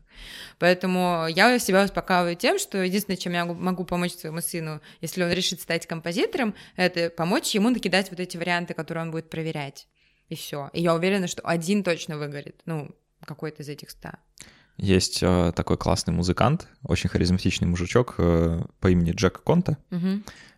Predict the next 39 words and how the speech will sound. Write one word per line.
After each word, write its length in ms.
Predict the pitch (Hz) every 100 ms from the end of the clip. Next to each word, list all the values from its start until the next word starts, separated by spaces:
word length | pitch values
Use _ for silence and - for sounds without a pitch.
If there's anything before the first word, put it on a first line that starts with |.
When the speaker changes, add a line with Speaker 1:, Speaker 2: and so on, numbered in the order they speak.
| -
Speaker 2:
А, 240 | 85 85
у 60 | 82
него 120 | 101
есть, 320 | 104 - - -
э, 180 | 90 87
прекрасное 460 | - 101 104 - 85
выступление 440 | - 101 98 92
на 120 | 98
тед. 280 | 139 170 - _ - - _ -
Э, 300 | 90 85 90
где 200 | 95 104
он 140 | 101
приводит, 480 | 95 92 98 98 - 87
э, 300 | 87 85 82 - - - -
такой 340 | - 95 90 95
диалог, 500 | 92 95 95 - -
который 240 | - 92
у 60 | 90
него 100 | 87
состоялся 600 | - - 92 87 - 90
на 160 | 87
какой-то 220 | - 98
вечеринке. 520 | 92 - 139 190 107 98 - - - - -
Э, 320 | 87 87 82
в 80 | -
общем, 220 | - 92
они 60 | 90
там, 140 | 90
значит, 220 | 90 87
с 20 | -
кем-то 220 | 98 95
выпивали, 400 | 87 135 208 120
и 40 |
к 80 | -
ним 100 | 127
подходит, 500 | - - 110 - - -
э, 400 | - 87 87 85 87
человек, 240 | - -
там, 140 | -